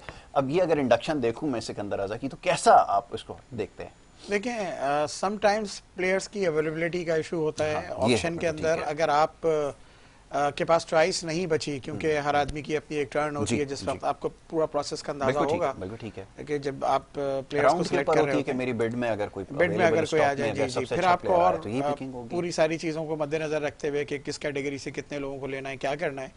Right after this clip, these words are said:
Speaker 1: हम्म।
Speaker 2: अब अगर इनके पास ये आया है, ये बहुत प्रॉमिसिंग क्रिकेटर है, इसने बड़ा परफॉर्म किया है और इस वक्त मेरे ख्याल में जिम्बाब्वे का one of the best
Speaker 1: One of the
Speaker 2: player है।
Speaker 1: best player है, यस।
Speaker 2: और, अ,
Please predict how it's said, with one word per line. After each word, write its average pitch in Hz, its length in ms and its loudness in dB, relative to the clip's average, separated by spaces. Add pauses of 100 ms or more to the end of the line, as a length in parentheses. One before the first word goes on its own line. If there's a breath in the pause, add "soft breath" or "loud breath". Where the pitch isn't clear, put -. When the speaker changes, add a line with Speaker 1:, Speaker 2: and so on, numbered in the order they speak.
Speaker 1:
हम्म। 90 100 -12 (300 loud breath)
Speaker 2:
अब 170 140 8
अगर 196 160 4
इनके 190 200 0
पास 185 240 2
ये 196 60 -2
आया 143 320 6
है, 196 180 0
ये 247 140 -6
बहुत 147 360 0
प्रॉमिसिंग 151 500 -2
क्रिकेटर 139 400 -2
है, 151 200 -2
इसने 160 240 -8
बड़ा 147 200 0
परफॉर्म 139 400 -4
किया 135 240 -2
है 120 420 -6 (380 soft breath)
और 147 320 4
इस - 220 -6
वक्त 160 300 -2
मेरे 151 180 -2
ख्याल 147 180 2
में 147 120 -4
जिम्बाब्वे 135 480 -2
का 143 100 -2
one 135 120 -2
of 135 80 -4
the 135 100 -8
best 127 120 -6
Speaker 1:
One 135 140 2
of 202 80 2
the - 80 2
Speaker 2:
player 139 160 0
है। 135 120 0
Speaker 1:
best - 120 -8
player 82 240 -8
है, 95 200 -12
यस। 95 80 -12
Speaker 2:
और, 156 300 6
अ, 160 360 4